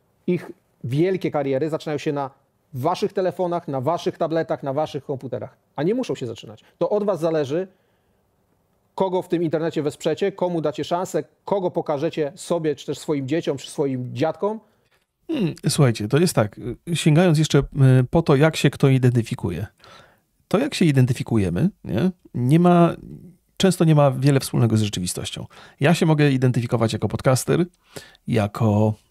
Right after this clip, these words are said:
Speaker 2: mm, komentator gier, mogę się identyfikować jako streamer, ale jak mnie ktoś nazwie youtuberem, no to jestem youtuberem, bo, bo, bo funkcjonuję na YouTubie, tutaj nie ma. W ogóle jakby we współczesnym świecie mamy bardzo dużo problemów z identyfikacją.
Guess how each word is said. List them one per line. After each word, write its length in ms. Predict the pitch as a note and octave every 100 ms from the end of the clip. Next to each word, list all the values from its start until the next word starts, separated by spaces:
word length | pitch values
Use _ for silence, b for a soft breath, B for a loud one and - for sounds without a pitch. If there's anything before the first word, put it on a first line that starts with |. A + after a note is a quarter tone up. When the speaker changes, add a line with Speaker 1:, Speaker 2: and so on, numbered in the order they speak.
| -
Speaker 2:
mm, 840 | G2+ G2+ G#2 G#2+ G#2 G#2 A2 G#2+ B B -
komentator 460 | - C3 C3 A#2+ A2
gier, 280 | G#2+ D3+ F3+ _ _ b b b b b -
mogę 180 | - A#2+
się 120 | B2
identyfikować 580 | A#2 A2 A#2 A#2+ A#2 A2+
jako 140 | A#2+
streamer, 460 | - B2+ G#2+ C3+ F#3+ b b b b b b -
ale 160 | C3
jak 120 | B2
mnie 100 | D3+
ktoś 180 | B2+ C3+
nazwie 240 | D#3+ D3 C3+
youtuberem, 540 | B2+ B2+ G#2 A2 D#3+
no 100 | E3
to 160 | F#3 F3+ F#3
jestem 320 | F#3 - F#3+
youtuberem, 500 | E3 F3 F#3+ A2+ E2+ _ -
bo, 120 | A#2
bo, 240 | B2 C3
bo 160 | B2+ C#3
funkcjonuję 440 | C3 C#3+ C#3 D3
na 80 | C#3
YouTubie, 300 | C3+ F#3 C#3
tutaj 280 | G2 G#2 A2+
nie 320 | B2+ D3+ D3+
ma. 180 | E3 F2 - B B B
W 40 | G3
ogóle 180 | D4
jakby 340 | A#2 G2 A2+ B2
we 120 | B2+
współczesnym 460 | B2 C#3 C#3+ D3 C3+
świecie 280 | C3 B2+
mamy 220 | C3 B2 B2+
bardzo 340 | B2+ C3+ B2+
dużo 400 | B2+ B2+ B2+ B2+
problemów 480 | - C3 B2+ C3 C3
z 40 | D#3
identyfikacją. 800 | C#3 B2+ D3 C#3 G#3 - D#2+